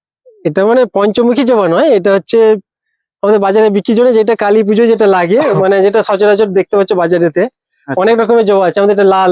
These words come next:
Speaker 1: এটা লাল জবা।
Speaker 2: লাল। আচ্ছা, এইটা চারা লাগালে কেমন দূরত্ব রাখতে হবে?
Speaker 1: মোটামুটি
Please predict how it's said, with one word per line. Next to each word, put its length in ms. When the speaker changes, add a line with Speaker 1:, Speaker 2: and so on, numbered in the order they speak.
Speaker 1:
এটা 180
লাল 220
জবা। 240
Speaker 2:
লাল। 120
আচ্ছা, 320
এইটা 280
চারা 200
লাগালে 220
কেমন 240
দূরত্ব 260
রাখতে 200
হবে? 140
Speaker 1:
মোটামুটি 460